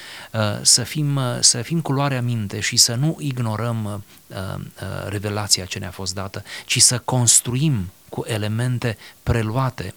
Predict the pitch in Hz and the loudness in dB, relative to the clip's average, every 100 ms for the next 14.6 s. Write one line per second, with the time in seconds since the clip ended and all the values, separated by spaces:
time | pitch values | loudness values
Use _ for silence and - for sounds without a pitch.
0 | - - 104 107 107 - 98 - 92 - | -14 -10 -4 -4 -4 -8 -10 0 2 2
1 | 98 - - - 104 90 95 95 - - | 0 -10 -16 -6 -4 -4 -4 -4 -4 -4
2 | - - 117 143 170 156 151 165 170 147 | -6 -6 -2 -2 0 -2 -2 -2 -4 -4
3 | - - - 143 196 214 - 160 131 110 | -6 2 2 4 2 4 4 4 0 2
4 | - 113 92 - - - 120 113 135 131 | 2 2 -2 -4 -12 -2 2 4 2 0
5 | 120 113 - - - 127 127 120 92 127 | -2 -4 -8 -10 -2 0 0 -2 -4 -6
6 | 143 135 120 127 - 113 104 104 104 120 | -6 -4 -4 -4 -4 -6 -6 -6 -2 -2
7 | 113 110 101 98 101 110 101 101 - - | -2 -2 -2 -4 -4 -4 -6 -10 -12 -20
8 | - - - 117 147 139 117 113 101 139 | -20 -4 0 2 2 2 0 2 2 4
9 | 139 120 - 120 107 - 107 110 98 - | 2 0 -2 0 2 2 0 0 -2 -2
10 | - - 127 120 156 135 123 - 123 131 | -8 -4 -2 0 0 2 2 2 0 0
11 | 123 113 110 - 120 - 107 104 - - | -2 -2 -4 -2 -2 -2 -2 -4 -8 -20
12 | - 135 117 110 123 135 123 101 110 110 | -4 -2 0 0 2 4 2 2 -6 -6
13 | - - - 107 - 101 95 - 101 113 | -8 -8 -4 2 2 0 -6 -6 -2 0
14 | - 104 - 101 98 | 0 0 -2 -4 -4